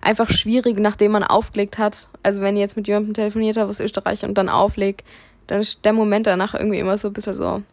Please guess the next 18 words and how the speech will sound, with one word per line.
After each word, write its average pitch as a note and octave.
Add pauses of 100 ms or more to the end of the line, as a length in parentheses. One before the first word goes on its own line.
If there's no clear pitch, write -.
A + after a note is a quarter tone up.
"Puh, - (300)
so, G3+ (240)
was -
jetzt? - (360)
<laughs> -
Was D4
tue C#4
ich B3
jetzt?" A3+ (380)
Ähm, G#3+ (300)
deswegen A#3
habe A3+
ich A3+
das A3
jetzt G#3
quasi G3+
untersagt. G#3
<laughs> C4+